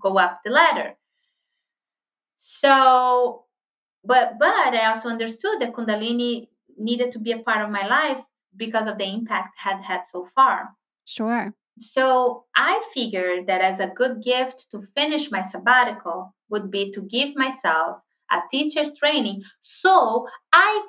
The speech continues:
Speaker 1: can be taking care of myself. I didn't went to training to teach. I went to training so I learn enough and I can ca-, take care of myself. That's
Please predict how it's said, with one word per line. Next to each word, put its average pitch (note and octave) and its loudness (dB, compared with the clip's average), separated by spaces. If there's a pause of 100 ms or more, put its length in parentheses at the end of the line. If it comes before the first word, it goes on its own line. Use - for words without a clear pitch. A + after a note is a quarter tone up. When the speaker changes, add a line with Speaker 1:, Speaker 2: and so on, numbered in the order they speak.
Speaker 1:
can A3+ 0
be G#3 -4 (140)
taking A3+ -2
care F#4 4
of - -10
myself. - -10 (720)
I C4 6
didn't F4+ 2
went D#4 2
to B3 -8
training C4 0 (160)
to G3 -6
teach. - -10 (840)
I A#3 6
went D#4+ 2
to F4 0
training A3 0
so A#3 0
I G3+ 4
learn C4+ 2
enough A3 0 (120)
and G#3+ 0
I A3+ 4
can A3 -4
ca-, G3 -4
take G3+ -2
care F#3 0
of F3+ -10
myself. E3 -6
That's G3+ 0